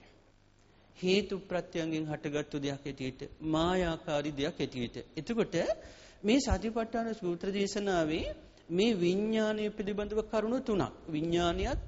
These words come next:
විඥානීය හට ගැනීමත්, විඥානීය අභාවයට පත්වීමත්. විඥාන සමුදයෝ, විඥාන සමුදය කියලා බුදුරජාණන් වහන්සේ පින්වතුනි දේශනා කරේ මොකක්ද? විඥානයේ හට ගැනීම.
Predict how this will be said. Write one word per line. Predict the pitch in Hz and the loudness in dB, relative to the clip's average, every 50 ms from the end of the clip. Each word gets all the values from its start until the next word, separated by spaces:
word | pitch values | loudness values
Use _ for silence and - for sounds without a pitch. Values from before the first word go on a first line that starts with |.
| - | -6
විඥානීය | - 165 165 165 170 165 160 160 160 165 160 | -4 -2 0 2 2 2 2 2 2 2 0
හට | 160 151 143 - | 0 -2 -4 -6
ගැනීමත්, | 160 151 160 165 165 170 175 175 190 220 269 - - - - | -4 -2 0 0 2 2 0 0 -2 -4 -6 -6 -8 -12 -10
විඥානීය | - 165 170 170 175 175 175 175 175 190 220 | -6 -4 -2 0 0 0 0 0 0 -2 -2
අභාවයට | 226 208 190 185 185 185 180 170 175 180 233 | -2 -2 0 0 -2 -2 -2 -2 -2 -2 -2
පත්වීමත්. | 220 - 190 160 147 - - 139 123 120 117 110 - - - - - - - - - | 0 2 2 2 2 0 -2 -2 -2 -2 -4 -6 -8 -12 -18 -20 -20 -20 -20 -20 -10
විඥාන | - 180 185 214 247 269 285 294 294 285 277 269 262 254 226 - - - - - | -2 0 2 4 4 2 2 0 0 0 -2 -2 -2 -4 -4 -6 -10 -14 -12 -10
සමුදයෝ, | - - - 214 214 220 254 294 311 302 226 185 175 139 131 127 120 - - - - - | -8 -4 -2 0 0 2 2 2 2 0 0 0 0 0 0 -2 -6 -8 -10 -16 -20 -12
විඥාන | - 151 160 180 196 220 233 240 247 247 240 | -6 -4 -2 0 0 0 0 -2 -2 -2 -4
සමුදය | 233 - - 233 220 247 285 320 277 269 240 220 | -4 -2 -2 0 0 0 0 -2 0 0 -2 -2
කියලා | 202 - 190 185 175 | -2 -2 -2 -2 0
බුදුරජාණන් | 170 170 165 175 180 170 180 175 170 175 170 | 0 -2 -2 -4 -2 -2 0 0 0 0 0
වහන්සේ | 175 175 175 170 170 | -2 -2 -2 -4 -6
පින්වතුනි | 170 - 175 175 170 165 170 175 165 165 | -6 -4 -2 -2 -2 -2 -2 -2 -2 0
දේශනා | 156 156 170 175 170 - 165 165 160 160 | 2 2 0 0 0 -2 -2 -2 -2 -2
කරේ | 160 170 156 156 | -2 -2 -2 0
මොකක්ද? | 156 156 151 - 160 156 156 151 151 156 156 - - - - - - - | 0 0 -2 -2 -4 -4 -2 -2 -2 -2 -2 -4 -10 -18 -20 -20 -14 -10
විඥානයේ | - 143 151 165 180 180 175 165 156 151 147 151 151 147 143 143 143 - - - - - - - - - - | -4 -2 0 0 2 2 2 2 0 0 0 0 0 0 -2 -4 -6 -10 -16 -20 -20 -20 -20 -20 -20 -20 -12
හට | - - 143 135 - - - 156 147 | -6 -4 -4 -4 -4 -8 -8 -8 -6
ගැනීම. | 143 123 113 101 - - - - | -6 -6 -8 -8 -10 -10 -12 -14